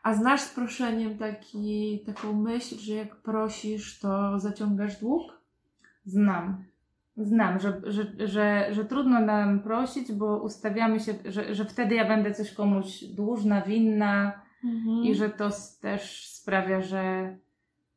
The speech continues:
Speaker 2: no, że trudno jest prosić, no bo się robi jakiś dług po prostu.
Speaker 1: Tak? Czy że widzimy
Speaker 2: No.
Speaker 1: prośbę jako taką sytuację, że jak ja proszę, to że ja coś od ciebie biorę,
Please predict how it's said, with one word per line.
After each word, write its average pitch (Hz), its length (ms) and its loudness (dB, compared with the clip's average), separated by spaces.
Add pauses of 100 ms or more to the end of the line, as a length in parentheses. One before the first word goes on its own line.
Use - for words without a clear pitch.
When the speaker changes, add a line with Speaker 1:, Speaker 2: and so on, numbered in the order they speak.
(320)
Speaker 2:
no, 214 80 -2
że 240 120 -2
trudno 247 400 4
jest - 260 -6
prosić, - 640 -12
no 196 120 -4
bo 190 140 -6
się 196 180 -8
robi 190 280 -4
jakiś 185 360 -6
dług - 600 -8
po 196 80 -14
prostu. 190 680 -10
Speaker 1:
Tak? 277 200 -2
Czy 277 140 -2
że 233 100 0
widzimy 233 380 2
Speaker 2:
No. 220 60 2
Speaker 1:
prośbę 262 400 4
jako 254 240 0
taką 233 280 -6
sytuację, 233 600 -4
że 220 80 -2
jak 226 220 -4
ja 233 400 2 (760)
proszę, 226 880 2
to 240 80 -2
że 233 160 0
ja 247 240 4
coś 233 200 -8
od - 180 -16
ciebie 220 300 -4
biorę, 240 640 2